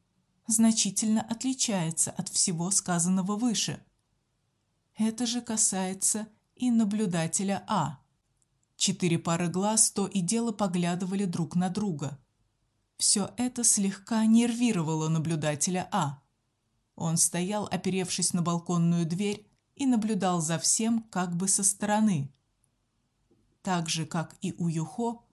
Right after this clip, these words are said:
у него была привычка то и дело теребить мочку уха. Единственное исключение: у наблюдателя А не было в ухе серёжки. В такой напряжённой ситуации наблюдателя А нельзя недооценивать.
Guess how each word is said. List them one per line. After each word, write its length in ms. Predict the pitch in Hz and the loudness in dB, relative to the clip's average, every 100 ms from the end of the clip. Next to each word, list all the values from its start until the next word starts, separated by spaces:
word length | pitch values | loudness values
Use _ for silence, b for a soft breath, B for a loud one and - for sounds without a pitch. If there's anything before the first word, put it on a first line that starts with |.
| _ _ 254 | _ _ 2
у 40 | |
него 280 | 254 226 226 | 4 4 2
была 280 | 196 196 196 | 2 0 0
привычка 580 | 190 175 202 - - 196 | -2 -2 -2 -2 -4 -4
то 180 | 180 | 0
и 120 | 170 165 | 0 0
дело 340 | 180 190 202 | -2 -2 -4
теребить 540 | 202 185 170 180 - | -2 -2 -2 -4 -2
мочку 500 | 175 175 190 - 196 - | 0 0 -2 -6 -8 -6
уха. 440 | 220 - - - _ _ _ _ _ _ _ - | -4 -4 -10 -12 _ _ _ _ _ _ _ -6
Единственное 920 | 175 185 165 165 - - 160 160 156 151 | 0 0 2 2 0 -2 -2 -2 -2 -4
исключение: 1080 | 175 - - 160 165 226 226 196 151 151 - _ _ _ - | -2 -2 -2 -4 -2 0 2 0 -2 -6 -10 _ _ _ -2
у 100 | 214 | 2
наблюдателя 880 | 208 175 185 170 165 - 165 - - | 2 2 2 0 0 -2 -2 -4 -4
А 280 | 196 220 - _ _ _ - | -4 -4 -10 _ _ _ 0
не 260 | 214 226 | 2 4
было 260 | 208 226 220 | 2 2 0
в 140 | 180 | 0
ухе 220 | 175 - | -4 0
серёжки. 760 | 190 220 226 190 - - - - _ _ _ _ _ | 0 2 0 -2 -2 -4 -10 -12 _ _ _ _ _
В 180 | - - | -20 -8
такой 360 | 185 180 185 | -6 -2 2
напряжённой 640 | 175 170 180 175 180 180 175 | 2 2 0 0 2 4 4
ситуации 800 | - 180 185 190 220 - 202 | 2 0 -2 -2 0 0 2
наблюдателя 880 | 175 170 170 170 175 175 - 180 175 - | 4 2 2 0 0 0 -2 -2 -2 0
А 240 | 180 190 | 0 2
нельзя 480 | 202 220 214 196 170 | 2 2 0 0 2
недооценивать. 1080 | 165 156 160 - - 165 156 147 147 - | 2 0 0 0 0 0 -2 -4 -6 -8